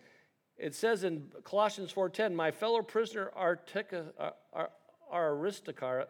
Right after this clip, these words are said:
you, whatever it is, Mister A, uh, "sends you his greetings, so does Mark, the cousin of Barnabas."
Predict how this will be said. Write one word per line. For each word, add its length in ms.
you, 360
whatever 300
it 100
is, 100
Mister 340
A, 240
uh, 200
"sends 400
you 120
his 220
greetings, 560
so 220
does 220
Mark, 640
the 120
cousin 540
of 180
Barnabas." 800